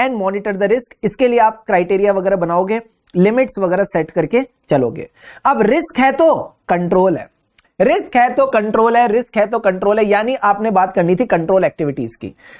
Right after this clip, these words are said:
सारे बच्चे जल्दी से बताइए सर क्या जो आपकी कंट्रोल एक्टिविटीज है,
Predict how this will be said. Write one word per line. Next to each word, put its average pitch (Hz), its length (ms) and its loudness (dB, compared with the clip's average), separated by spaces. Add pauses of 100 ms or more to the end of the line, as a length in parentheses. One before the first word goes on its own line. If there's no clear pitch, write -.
(100)
सारे 285 320 0
बच्चे 269 280 2
जल्दी 220 260 2
से 269 100 2
बताइए 202 320 2
सर 233 160 -4
क्या 196 260 0 (680)
जो 170 240 4
आपकी 233 500 2
कंट्रोल 226 440 2
एक्टिविटीज 190 560 0
है, 107 140 -10